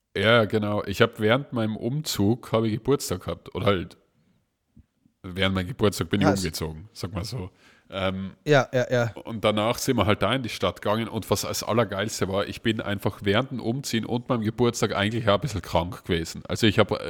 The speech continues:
Speaker 1: richtig geiles Wochenende gehabt.
Speaker 2: Okay.
Speaker 1: Und ja, dann waren wir jedenfalls in der Stadt und haben auch ein bisschen was getrunken und ich hab wieder, äh, Skinny Bitch gemacht.
Speaker 2: Oh, nice, ja?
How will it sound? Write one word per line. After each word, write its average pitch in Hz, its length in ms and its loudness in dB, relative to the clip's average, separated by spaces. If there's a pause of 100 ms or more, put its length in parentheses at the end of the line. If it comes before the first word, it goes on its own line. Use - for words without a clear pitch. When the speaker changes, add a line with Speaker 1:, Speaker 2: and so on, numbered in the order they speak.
Speaker 1:
richtig 90 340 -6
geiles 87 340 -10
Wochenende 92 460 -8
gehabt. - 380 -4 (840)
Speaker 2:
Okay. 151 400 4 (760)
Speaker 1:
Und 107 680 0 (140)
ja, 120 120 2
dann 113 120 2
waren 101 160 2
wir 110 80 2
jedenfalls 104 480 0
in 107 60 0
der 98 100 0
Stadt 113 300 0
und 117 80 -4
haben 101 80 -4
auch 101 100 0
ein 117 60 2
bisschen - 240 -4
was 113 140 2
getrunken 117 420 -2
und 95 140 -2
ich 123 60 2
hab 131 140 0
wieder, 101 1040 4
äh, - 60 -8
Skinny - 340 -4
Bitch - 400 -4 (160)
gemacht. 90 440 -6 (1400)
Speaker 2:
Oh, 233 500 4
nice, 160 340 6
ja? 175 180 6